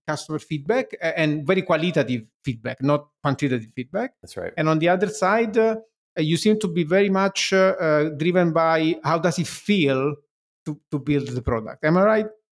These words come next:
Speaker 2: You're absolutely right. I mean, this is gonna sound pretentious, and I don't mean it this way, but it's more of an artist approach than a business person's approach in a sense. You know, it's, it's how does it feel?
Speaker 1: Mm-hmm.
Speaker 2: What does this thing feel like?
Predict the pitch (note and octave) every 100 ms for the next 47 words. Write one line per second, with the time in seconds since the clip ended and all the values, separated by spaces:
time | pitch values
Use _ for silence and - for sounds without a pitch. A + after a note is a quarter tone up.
0 | _ _ _ _ - A#2+ A#2 - G#2 F#2+
1 | D#2+ D#2 _ A#2 B2 A2+ A2+ - _ _
2 | _ - C3 C#3+ A#2+ B2+ A#2 G#2+ G2+ G2
3 | - G#2 F#2 F2 - F#2+ F#2+ F#2 F#2 F2
4 | - - D#2+ D2+ - G2 - _ _ _
5 | _ _ _ _ _ _ _ C#3+ C3 D#3
6 | E3 D3+ B2+ A#2+ _ _ - B2+ B2 A2+
7 | - - _ _ _ _ _ _ _ -
8 | A2+ A2+ F#2+ - - - _ _ - A2+
9 | G#2+ E2 _ _ A#2+ G#2+ G2 - - F#2
10 | F#2 E2+ F2 F#2 E2 - E2 - C#2+ -
11 | - - G#2+ G2 A2 A#2 - B2 - A#2
12 | C3 D#3 D#3+ - F3 F2 - - C#3 B2
13 | A#2+ A2+ _ - C#3+ D3+ D#3+ - C#3 -
14 | D#3 C#3 F#2 D2+